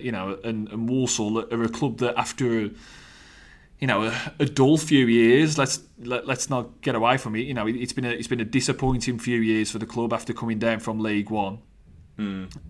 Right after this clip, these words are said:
Speaker 1: Th-, this is a team that wants to be winning games and wants to bring the good times back, and, and, and for, for a player to come in that from twenty-threes is a bit of an ask. Thankfully,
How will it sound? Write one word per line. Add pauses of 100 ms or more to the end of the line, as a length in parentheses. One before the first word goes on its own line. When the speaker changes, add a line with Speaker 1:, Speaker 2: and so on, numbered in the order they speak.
(140)
Speaker 1:
Th-, (180)
this
is
a
team
that
wants
to
be
winning
games
and
wants
to
bring
the
good
times
back,
and,
and,
and
for, (400)
for
a
player
to
come
in
that
from
twenty-threes
is
a
bit
of
an
ask.
Thankfully,